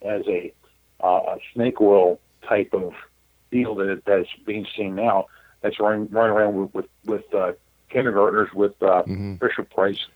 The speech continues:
Speaker 1: Tinker Toys.
Speaker 2: Let me ask
Speaker 1: I
Speaker 2: you, let
Speaker 1: mean,
Speaker 2: me ask you
Speaker 1: we,
Speaker 2: this, then.
Speaker 1: we
Speaker 2: Our, our time, our time is, uh, wrapping up rather quickly here. With all the investigators that are throughout the United States, Canada, and around the world,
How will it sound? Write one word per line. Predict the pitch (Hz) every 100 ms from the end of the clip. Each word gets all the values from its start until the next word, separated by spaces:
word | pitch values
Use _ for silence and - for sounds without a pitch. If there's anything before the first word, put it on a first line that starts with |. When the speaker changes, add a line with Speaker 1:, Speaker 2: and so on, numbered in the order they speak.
| _ _ _ _ -
Speaker 1:
Tinker | 156 -
Toys. | - 80 - - _
Speaker 2:
Let | 233 262
me | 233
ask | 214
Speaker 1:
I | 208
Speaker 2:
you, |
let | 202 220
Speaker 1:
mean, |
Speaker 2:
me | 226
ask | 196
you | 180
Speaker 1:
we, |
Speaker 2:
this, | 196 -
then. | 127
Speaker 1:
we | 147 147 -
Speaker 2:
Our, | 135 131
our | 135
time, | - 147 139
our | 104 107
time | - 127 113
is, | 101 110
uh, | 98 95 85
wrapping | 101 104 107
up | 90
rather | 98 90 87
quickly | - - 78
here. | 80 95 - - - - - _ _ -
With | 139 -
all | 147 220
the | 208
investigators | 139 143 135 107 101 76 78 -
that | - 95 90
are | 87 80 -
throughout | - 113 104
the | 110
United | 101 104 95
States, | - 98 104 -
Canada, | - 98 90 92 101
and | 101 87
around | 87 85 92
the | 92
world, | 73 58 57